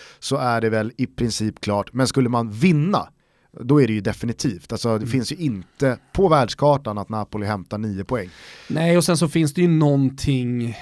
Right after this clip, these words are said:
Speaker 2: med Juventus efter uttåget mot Real Madrid. Jag tyckte man såg det mot Sampdoria.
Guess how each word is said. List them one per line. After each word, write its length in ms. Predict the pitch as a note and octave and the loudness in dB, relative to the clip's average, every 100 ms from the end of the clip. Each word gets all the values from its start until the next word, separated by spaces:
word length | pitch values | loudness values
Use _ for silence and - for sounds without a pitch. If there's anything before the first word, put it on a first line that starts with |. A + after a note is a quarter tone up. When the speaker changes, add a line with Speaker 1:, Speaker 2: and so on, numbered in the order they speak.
| - | -4
Speaker 2:
med 280 | C3+ C3+ B2+ | 0 0 2
Juventus 580 | B2+ B2 A#2+ A#2 B2 - | 0 -2 -4 -6 -6 -6
efter 420 | E3 C#3 - D3 | -6 -6 -6 -6
uttåget 580 | D3 C#3 C3 D3+ C#3+ C3 | -2 -2 -2 -2 0 0
mot 260 | C3 B2+ B2 | 0 -2 0
Real 240 | C3 B2+ | 0 0
Madrid. 420 | B2+ C3 D#3 C3+ | 0 0 0 0
Jag 100 | C3+ | -2
tyckte 180 | B2+ C#3 | -4 -4
man 80 | C3 | -4
såg 220 | - C#3+ | -2 -2
det 60 | C3 | 0
mot 160 | C3 | -2
Sampdoria. 760 | - B2+ A#2 E3+ E3 E3 D3+ C3 | -2 -4 -2 2 4 6 4 2